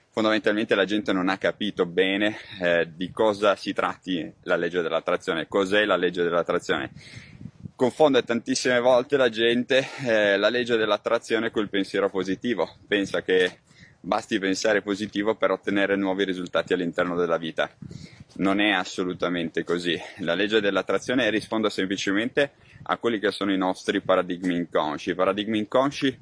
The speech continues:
sono l'insieme di tutte le nostre strategie di pensiero, ok? Che sono radicate all'interno del nostro inconscio.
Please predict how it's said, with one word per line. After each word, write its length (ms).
sono 280
l'insieme 440
di 180
tutte 320
le 100
nostre 420
strategie 580
di 120
pensiero, 840
ok? 500
Che 120
sono 300
radicate 500
all'interno 500
del 140
nostro 440
inconscio. 760